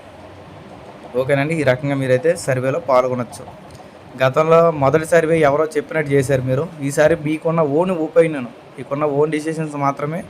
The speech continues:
మీరు ఇక్కడ సర్వేలో పెట్టండి, అంతేగాని ఎవరో ఏదో చెప్తే, ఆఖరికి నేను చెప్పినా సరే మీరు ఇదే చేయాలని రూల్ లేదు, ఓకేనా. మీకు నచ్చింది, మీకు ఇష్టమైంది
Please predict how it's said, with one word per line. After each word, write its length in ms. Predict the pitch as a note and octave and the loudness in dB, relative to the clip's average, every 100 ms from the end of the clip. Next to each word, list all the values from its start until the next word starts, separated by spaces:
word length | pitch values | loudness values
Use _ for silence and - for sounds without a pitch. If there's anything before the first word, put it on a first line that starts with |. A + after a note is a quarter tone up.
| - - - - - - C#3 | -18 -20 -20 -20 -20 -8 -2
మీరు 140 | D3 | 0
ఇక్కడ 180 | C#3 D#3+ | 0 0
సర్వేలో 380 | D#3+ D3 D#3+ D#3 | 0 0 2 2
పెట్టండి, 360 | C#3 C3+ B2+ | 0 0 0
అంతేగాని 480 | C3 C3+ D3 D3+ D3 | 0 2 2 0 0
ఎవరో 280 | C3+ C#3+ D#3+ | 2 4 4
ఏదో 160 | D3+ | 2
చెప్తే, 260 | D3 C3 C#3 | 2 0 0
ఆఖరికి 300 | B2+ D3 D3 | 2 0 -2
నేను 200 | C#3 D3+ | -2 -2
చెప్పినా 320 | D3+ D3 D3+ | -2 -2 -4
సరే 180 | C#3 D3 | -2 -2
మీరు 200 | D#3+ C#3 | -2 -2
ఇదే 240 | B2+ B2+ D3 | 0 2 0
చేయాలని 340 | C#3 C#3 C3+ | 0 -2 -2
రూల్ 220 | C3 C3+ | -4 -2
లేదు, 320 | B2+ B2 C3 B2+ - - - | -2 -2 -4 -8 -18 -20 -10
ఓకేనా. 320 | C3+ C#3 B2+ - - - - | -6 -4 -4 -8 -20 -18 -14
మీకు 140 | B2 | -6
నచ్చింది, 580 | B2+ B2 B2 D#3 D#3 F3 F#3 - - - - - | -2 -2 -2 -4 -2 -6 -6 -18 -20 -20 -20 -12
మీకు 180 | C3 B2 | -8 -6
ఇష్టమైంది 540 | B2+ - D3 D3 D3 | -6 -2 0 0 -2